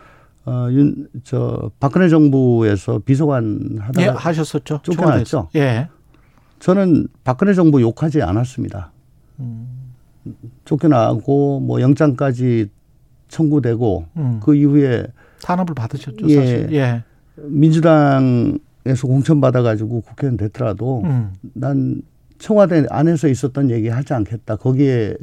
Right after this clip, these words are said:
Speaker 1: 대해서 왈가왈부하지 않겠다. 내가 속했던 곳에서 일어났던 일에 대해 가지고는 얘기하지 않겠다. 그게 내 최소한의 도리라고 생각한다.
Speaker 2: 예.
Speaker 1: 네. 그걸로 내 다시 뭐 대답을 가름하겠습니다.
Speaker 2: 예.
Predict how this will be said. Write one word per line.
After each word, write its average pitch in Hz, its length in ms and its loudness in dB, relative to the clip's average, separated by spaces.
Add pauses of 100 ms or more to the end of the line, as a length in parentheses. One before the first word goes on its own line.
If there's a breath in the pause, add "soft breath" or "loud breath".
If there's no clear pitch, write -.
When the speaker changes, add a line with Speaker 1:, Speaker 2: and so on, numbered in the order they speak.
(420)
Speaker 1:
대해서 120 260 -2
왈가왈부하지 120 720 0
않겠다. 98 640 -8
내가 131 280 0
속했던 160 580 -2 (680 soft breath)
곳에서 135 760 0
일어났던 135 600 2
일에 120 240 2
대해 107 160 0
가지고는 101 340 -4
얘기하지 101 360 -6
않겠다. 104 380 -12
그게 117 200 -6
내 113 140 -6
최소한의 123 420 -4
도리라고 120 400 0
생각한다. 98 560 -8 (240 soft breath)
Speaker 2:
예. 113 240 2
Speaker 1:
네. 95 160 -6 (200)
그걸로 131 360 2
내 98 160 0 (160)
다시 - 340 -2
뭐 107 400 -6 (440)
대답을 113 320 2
가름하겠습니다. 107 920 -6
Speaker 2:
예. 117 420 2